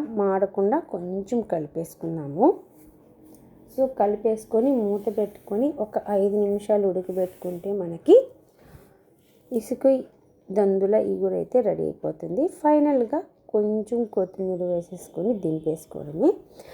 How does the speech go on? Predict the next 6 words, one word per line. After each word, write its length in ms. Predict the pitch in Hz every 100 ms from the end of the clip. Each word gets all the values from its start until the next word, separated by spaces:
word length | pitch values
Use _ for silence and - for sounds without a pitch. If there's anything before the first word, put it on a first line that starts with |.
| - - 254
దీనికి 340 | 262 269 311 311
కాంబినేషన్గా 1000 | 233 196 196 202 208 208 - 180 175 185 285 302
రాగి 320 | 233 190 190 185
సంగటి, 480 | 202 190 175 175 180 185 185 185
చపాతీ, 600 | 190 - 170 165 165 160 170 170 - - - - - - _
so 120 | -